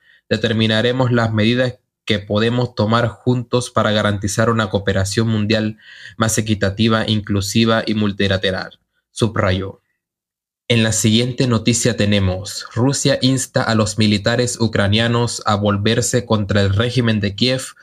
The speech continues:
o a capitular. Un nuevo intento de ataques de drones contra Moscú confirma la índole criminal del gobierno ucraniano, señaló el Ministerio de Defensa de Exteriores. El Ministerio de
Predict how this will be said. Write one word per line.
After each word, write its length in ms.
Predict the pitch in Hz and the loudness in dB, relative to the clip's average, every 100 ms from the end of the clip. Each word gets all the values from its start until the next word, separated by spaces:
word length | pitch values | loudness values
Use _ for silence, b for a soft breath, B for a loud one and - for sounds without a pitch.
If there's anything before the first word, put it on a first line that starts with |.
| B B | B B
o 140 | - 110 | -2 0
a 80 | 101 | 0
capitular. 800 | 101 107 104 98 92 92 - _ _ _ _ _ _ _ _ | 0 0 2 2 2 -2 -8 _ _ _ _ _ _ _ _
Un 160 | 127 135 | 0 2
nuevo 180 | 139 | 2
intento 420 | 139 127 131 131 127 | 0 0 0 0 0
de 40 | |
ataques 420 | 104 120 123 123 | 2 0 0 0
de 140 | 107 104 | 2 2
drones 320 | 117 123 123 | 2 0 0
contra 300 | 110 104 104 | 0 0 0
Moscú 480 | 101 98 - 127 120 | 0 -2 -2 -2 0
confirma 560 | 107 98 123 123 120 | -2 0 0 2 2
la 160 | 104 101 | 2 2
índole 400 | 123 123 120 113 | 2 0 0 0
criminal 500 | 110 101 101 117 120 | 0 2 2 0 0
del 220 | 120 107 | 0 -2
gobierno 480 | 104 101 110 120 117 | -2 0 -2 -2 -4
ucraniano, 640 | 107 101 95 101 101 92 - _ _ _ | -4 -2 0 2 0 -4 -12 _ _ _
señaló 520 | - 113 107 104 120 - | -4 0 2 2 2 2
el 140 | 117 | 0
Ministerio 580 | 110 104 98 - 117 120 | 0 0 -2 -2 0 0
de 120 | 110 | 0
Defensa 560 | 101 98 117 117 - 113 | 0 0 0 0 0 0
de 60 | |
Exteriores. 840 | 101 - - 101 98 98 - - - _ _ _ - | 0 -2 -2 0 2 0 -8 -20 -20 _ _ _ 0
El 140 | 113 | 2
Ministerio 560 | 120 120 - 143 147 143 | 2 2 0 -2 0 2
de 220 | 135 | 2